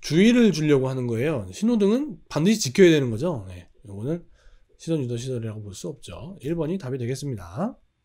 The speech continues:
사십사 번, 주행차로를 벗어난 차량이 도로상의 구조물 등과 충돌하기 전에 자동차의 충격 에너지를 흡수하여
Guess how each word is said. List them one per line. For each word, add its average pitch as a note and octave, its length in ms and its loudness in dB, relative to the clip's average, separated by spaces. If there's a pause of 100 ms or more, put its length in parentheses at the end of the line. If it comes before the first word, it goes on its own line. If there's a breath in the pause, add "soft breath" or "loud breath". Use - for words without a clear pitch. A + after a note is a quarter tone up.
(540)
사십사 F#3 360 2
번, A#3+ 300 0
주행차로를 A3 720 4
벗어난 F3+ 380 2
차량이 D#3+ 480 0
도로상의 F#3+ 560 2
구조물 E3 420 0
등과 D#3 200 0
충돌하기 G3 480 0
전에 A#2+ 420 -2
자동차의 E3 520 0
충격 G#3 320 -2
에너지를 E3+ 420 2
흡수하여 F#3+ 800 -2